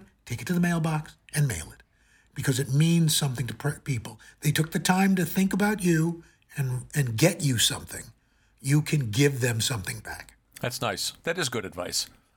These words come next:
Speaker 2: And you, you're also a fan, uh, uh, it's just interesting, it's in the book. Pick up the phone and call people.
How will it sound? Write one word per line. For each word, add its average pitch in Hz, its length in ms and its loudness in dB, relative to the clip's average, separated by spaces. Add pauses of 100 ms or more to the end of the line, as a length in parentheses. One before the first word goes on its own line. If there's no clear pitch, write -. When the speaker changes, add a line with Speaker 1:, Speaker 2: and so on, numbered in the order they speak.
(240)
Speaker 2:
And 175 120 -4
you, 233 180 -2
you're 233 220 0
also 233 280 0
a 160 60 0
fan, 175 320 0
uh, 151 40 4
uh, 135 240 -2
it's 123 220 -6
just 135 200 -4
interesting, 135 440 -2
it's 110 180 -2
in 113 120 -4
the 127 80 -6
book. 147 260 -2
Pick 160 180 -2
up 160 140 -2
the 127 80 -8
phone 131 260 -2
and 113 100 -6
call 151 300 -2
people. 82 400 -12